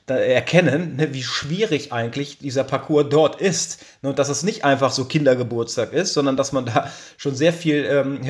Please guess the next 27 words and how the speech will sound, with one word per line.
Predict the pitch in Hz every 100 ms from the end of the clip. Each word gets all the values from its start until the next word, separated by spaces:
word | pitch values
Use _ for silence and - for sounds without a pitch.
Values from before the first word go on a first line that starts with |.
| 143
für | - 143
trainieren | - 139 185 175 123
musste | 123 120 143
und | 131
dass | 123
es | 123 165
richtig | 165 156
schwierig | - 139 143 139 -
ist, | 127 -
das | 117
zu | -
tun. | 117 123 113
Und | 110
genau | 131 147
das | 170 -
Gleiche | 139 135
müsst | 139 139
ihr | 127
euch | 135
mit | 131
Jesus | 123 127 123
vorstellen. | - 123 120 117 107 - - -
Er | 160
ist | 165
diesen | 165 160
Parcours | 139 - 147
gegangen | 131 131 143 202